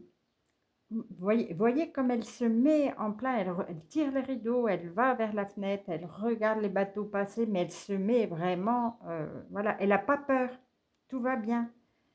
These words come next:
Et c'est ça, en fait, les énergies de la semaine, euh, je n'ai plus peur. Euh, voilà, elle est, elle se met en avant et elle a raison. Elle dégage une bonne énergie, une énergie, euh, positive, là.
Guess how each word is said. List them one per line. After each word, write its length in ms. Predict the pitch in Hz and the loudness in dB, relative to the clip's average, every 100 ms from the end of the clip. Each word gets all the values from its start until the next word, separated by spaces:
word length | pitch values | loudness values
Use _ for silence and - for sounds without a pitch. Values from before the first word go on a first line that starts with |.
| _ _ _ _ _ - | _ _ _ _ _ -6
Et 80 | 196 | -4
c'est 160 | - | -2
ça, 240 | 214 311 294 | 0 2 2
en 20 | |
fait, 260 | 269 262 240 | 0 -2 -2
les 160 | 220 | -2
énergies 360 | 208 202 196 208 | -2 -2 -4 -6
de 100 | 190 | -6
la 80 | 190 | -8
semaine, 400 | - 214 208 170 | -6 -6 -4 -4
euh, 180 | 165 | -6
je 120 | 165 175 | -6 -6
n'ai 160 | 185 | -6
plus 180 | 185 220 | -8 -8
peur. 300 | 214 214 208 208 _ _ _ _ _ _ _ _ _ _ _ - 160 | -2 0 -2 -6 _ _ _ _ _ _ _ _ _ _ _ -14 -4
Euh, 300 | 160 165 165 - 160 165 | -2 -2 -4 -8 -10 -2
voilà, 380 | 208 220 214 - | 0 2 2 0
elle 200 | 185 180 | 2 6
est, 340 | 185 165 170 _ _ _ _ _ _ _ _ _ _ | 6 4 0 _ _ _ _ _ _ _ _ _ _
elle 100 | 190 | -6
se 180 | 190 - | -2 6
met 200 | 233 247 | 6 8
en 160 | 240 214 | 6 6
avant 280 | 208 208 226 | 4 4 4
et 120 | 185 | 4
elle 200 | 170 175 | 6 6
a 120 | 180 | 6
raison. 640 | 170 170 240 214 208 208 - _ - _ _ _ _ - | 4 2 4 4 2 0 -4 _ -20 _ _ _ _ -4
Elle 200 | 190 170 | -4 2
dégage 460 | 202 208 233 226 190 | 4 8 8 8 4
une 240 | 196 180 | 4 4
bonne 300 | 175 247 226 | 4 6 4
énergie, 460 | 202 190 190 202 240 | 4 0 -2 -4 -4
une 240 | 202 185 | -2 0
énergie, 720 | 190 190 190 190 208 208 175 | 0 0 -2 -4 -4 -4 -2
euh, 100 | 160 | -4
positive, 760 | 156 208 202 208 - 220 185 | -4 -4 -4 -6 -8 -8 -8
là. 120 | 147 | -8